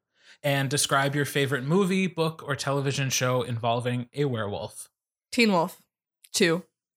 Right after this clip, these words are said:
Speaker 2: Teen Wolf two.
Speaker 1: Okay, you're giving it, you're giving them too many ideas.
Speaker 2: <laughs>
Speaker 1: Um, so I will d-, then direct message you with an offer code you can use to download the audiobook on Audible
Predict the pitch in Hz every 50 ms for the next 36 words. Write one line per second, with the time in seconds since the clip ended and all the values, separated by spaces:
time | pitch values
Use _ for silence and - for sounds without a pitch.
0 | _ - - - - 196 196 190 190 190 - - - 156 147 160 175 160 139 143
1 | 147 139 156 156 160 165 156 151 151 - 139 139 135 139 139 131 135 131 135 131
2 | 127 131 - - - - 143 135 - 415 - 523 554 571 571 571 539 523 508 539
3 | 508 719 719 698 - - - - - - - 160 156 156 151 151 147 147 139 -
4 | _ _ - 139 - - 185 170 139 170 175 185 208 202 170 147 147 143 175 170
5 | 170 180 170 156 151 139 139 151 151 - - 156 151 143 - 156 143 135 151 160
6 | 175 175 160 - 143 135 - 131 131 127 - 147 127 - 143 143 147 147 135 131
7 | 127 - 127 123 127 127 127 - - 127 117 131 123 123 123 123 123 131 123 120
8 | 123 113 120 123 120 123 123 117 131 127 - - - - 120 127 147 165 - 143
9 | 139 139 143 135 127 143 147 185 180 -